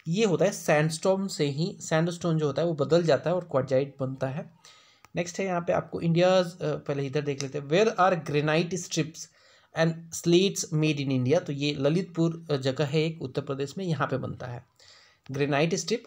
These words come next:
और क्या था, स्लेट,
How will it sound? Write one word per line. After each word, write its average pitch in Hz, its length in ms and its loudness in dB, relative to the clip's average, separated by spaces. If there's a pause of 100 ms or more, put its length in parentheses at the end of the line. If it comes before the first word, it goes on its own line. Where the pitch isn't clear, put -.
और 156 420 2 (260)
क्या 143 120 2
था, - 360 -4 (520)
स्लेट, 151 420 0